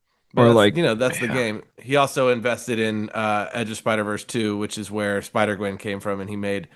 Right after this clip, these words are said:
Speaker 1: uh, more than a little bit of money on that. So, you
Speaker 2: Oh,
Speaker 1: know,
Speaker 2: I
Speaker 1: it all
Speaker 2: bet.
Speaker 1: washes out. <laughs>
Speaker 2: Yeah. Hey, my, my one, like, in,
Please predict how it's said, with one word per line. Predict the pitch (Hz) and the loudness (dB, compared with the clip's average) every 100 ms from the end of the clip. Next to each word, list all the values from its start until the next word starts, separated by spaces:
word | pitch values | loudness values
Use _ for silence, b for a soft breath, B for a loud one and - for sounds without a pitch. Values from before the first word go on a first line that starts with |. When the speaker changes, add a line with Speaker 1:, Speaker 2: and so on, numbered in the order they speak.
| b b b b | b b b b
Speaker 1:
uh, | 98 95 | -6 -4
more | 117 127 | 2 2
than | 117 107 | 2 0
a | |
little | 107 104 | -2 -2
bit | 101 | -4
of | 98 | -4
money | 98 98 | -4 -6
on | 95 92 | -6 -8
that. | 82 | -10
So, | - 110 | -8 -6
you | 120 | 4
Speaker 2:
Oh, | 139 | 8
Speaker 1:
know, | 143 | 8
Speaker 2:
I | |
Speaker 1:
it | 135 | 8
all | 131 120 | 4 2
Speaker 2:
bet. | |
Speaker 1:
washes | 110 - 101 | 0 -2 -8
out. | 98 85 - B | -12 -12 -14 B
<laughs> | B B _ _ _ | B B _ _ _
Speaker 2:
Yeah. | - 107 107 | 2 2 6
Hey, | 135 127 | 6 8
my, | 117 113 - | 8 8 8
my | 117 | 6
one, | 120 120 127 139 135 127 | 6 6 6 6 4 4
like, | 117 110 - | 4 2 0
in, | 120 117 123 120 | -2 0 -2 -6